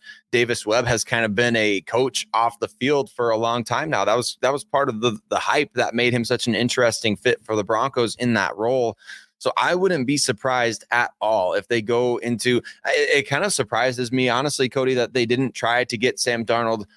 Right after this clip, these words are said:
last year, but maybe Darnold was trying to go, like you said, go learn the Shanahan offense. Kind of, it, we've seen how a lot of times quarterbacks that go work for Shanahan or one of his disciples,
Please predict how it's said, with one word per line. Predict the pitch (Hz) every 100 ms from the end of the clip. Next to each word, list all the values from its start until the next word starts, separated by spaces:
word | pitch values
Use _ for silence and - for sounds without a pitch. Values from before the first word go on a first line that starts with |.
| _ -
last | 107 120 151 -
year, | 117
but | 107
maybe | 110 127 139
Darnold | 120 120 123 113
was | 113
trying | - 113 113 117
to | 120
go, | 104 117 117 113 - _
like | 107 98
you | 104
said, | 117 92 -
go | 117 113
learn | 113 113 113
the |
Shanahan | - 113 110 107 95
offense. | 101 127 - 120 117 - - - -
Kind | 117
of, | 110 92
it, | - 87 - _
we've | 107 107
seen | - 120
how | 110 110
a | 104
lot | 98 107
of | 117
times | 120 107 101
quarterbacks | - 120 117 113 113 -
that | 107
go | 90 113 110
work | 104 117 -
for | 117 110 - - _
Shanahan | - 117 113 117 113 110
or | 101
one | 107 113
of | 107
his | 113 95
disciples, | 104 - 95 113 - 104 101 -